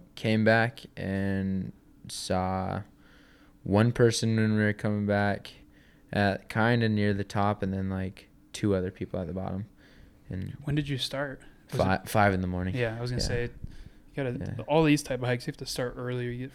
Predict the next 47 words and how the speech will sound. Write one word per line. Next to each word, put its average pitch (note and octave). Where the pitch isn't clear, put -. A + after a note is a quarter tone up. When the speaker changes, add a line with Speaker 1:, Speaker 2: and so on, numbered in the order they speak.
Speaker 2:
freaking C3
roasted. C3
Speaker 1:
Yeah, A2
I, C#3+
I D3
wonder D#3+
now A2+
how G#2
many B2
people G#2+
actually G2+
have G2+
done G2
that, F#2+
because A2+
you B2+
always C#3
hear A#2
people G#2+
wanna G2
do G2
it, F2+
but G2
Speaker 2:
Yeah. B2+
Speaker 1:
not G#2
that C3
Speaker 2:
Well, D3
that's A2+
Speaker 1:
many A2
Speaker 2:
it. -
Speaker 1:
people G#2
Speaker 2:
I C3
haven't D#3
Speaker 1:
have, D#3+
Speaker 2:
done D#3
it C3+
back. C3+
Speaker 1:
and G2
Speaker 2:
I D#3+
haven't D#3+
gone C#3
up C3
since, C3
and B2
I'm B2
like, B2
Speaker 1:
Yeah. D3+